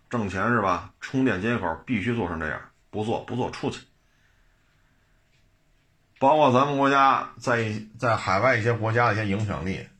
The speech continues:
我就可以要求你按照中国标准，比如说高铁。你说法国人没有高铁吗？日本人没有高铁吗？那为什么咱们现在就会输出高铁，连标准都输出？因为我有世界上最大的高铁网。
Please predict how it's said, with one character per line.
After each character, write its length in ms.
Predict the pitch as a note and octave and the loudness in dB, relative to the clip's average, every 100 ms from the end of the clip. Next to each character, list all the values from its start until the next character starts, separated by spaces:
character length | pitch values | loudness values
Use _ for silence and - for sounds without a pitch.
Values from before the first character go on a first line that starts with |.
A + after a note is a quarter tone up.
| _ | _
我 200 | E2 F2+ | -10 -6
就 140 | C3 | -4
可 260 | A#2 A2+ C#3+ | -2 0 0
以 100 | B2+ | 0
要 160 | A2+ A2+ | 0 0
求 100 | A2+ | -2
你 100 | G2 | -4
按 160 | G2+ | -4
照 100 | F2+ | -4
中 180 | E2+ A2+ | -4 -4
国 100 | F#2+ | -4
标 140 | D2 | -6
准， 180 | D2+ - - | -8 -10 -8
比 60 | |
如 80 | G2 | -6
说 60 | B2+ | -4
高 160 | C#3+ | -4
铁。 260 | A2 - - _ _ - _ _ _ _ _ _ _ _ _ _ _ _ - | -4 -8 -12 _ _ -20 _ _ _ _ _ _ _ _ _ _ _ _ -6
你 100 | A#2+ | -2
说 60 | |
法 320 | C#3 A#2+ A2+ | 2 4 4
国 120 | B2+ D#3+ | 6 4
人 100 | D3+ | 4
没 80 | |
有 100 | C#3+ | 4
高 160 | B2 C3 | 4 2
铁 140 | A#2 | 2
吗？ 480 | G#2 G2+ A#2 A2+ A2+ - _ _ _ | 2 0 0 -2 -6 -12 _ _ _
日 220 | - F3 | -4 0
本 120 | D3+ A#2+ | 2 4
人 140 | A#2+ | 4
没 80 | A#2+ | 2
有 100 | A2 | 0
高 180 | G#2+ A2 | 0 0
铁 200 | F#2+ E2 | -2 -2
吗？ 300 | E2+ F2+ G2+ _ _ - | -4 -8 -10 _ _ -8
那 120 | A#2 | -2
为 260 | C#3+ D#3+ | 2 2
什 80 | C3 | 2
么 140 | C#3 D3 | 0 0
咱 220 | F#2 C#3+ | -2 0
们 100 | E3 | -2
现 160 | D#3+ | 0
在 340 | D3 C3+ A2+ - | 2 2 0 -4
就 100 | - | -8
会 140 | A2 A2+ | -4 -4
输 260 | - C3+ | -4 -4
出 160 | B2 A#2 | -2 -2
高 180 | B2 A2+ | -2 -2
铁， 300 | D#2 A#1+ - _ _ | -4 -8 -12 _ _
连 300 | - G#2 C3 | -8 -4 -2
标 220 | B2+ F#3 C#3+ | 2 4 4
准 160 | E2+ | 0
都 100 | E2 | -4
输 200 | D2+ E2 | -8 -10
出？ 280 | D#2+ D2 - - _ _ _ _ _ | -10 -12 -14 -18 _ _ _ _ _
因 180 | - C#3+ | -2 0
为 80 | D#3 | 2
我 180 | B2+ C#3+ | 2 0
有 100 | G2+ | 0
世 200 | - B2 | -2 -2
界 60 | |
上 160 | B2+ B2 | -2 -2
最 140 | A2+ | -4
大 240 | G2 A#2 F2 | 0 0 0
的 80 | |
高 180 | E2+ A#2 | -4 -6
铁 140 | G2+ G#2+ | -4 -4
网。 340 | F#2 - - | -6 -10 -16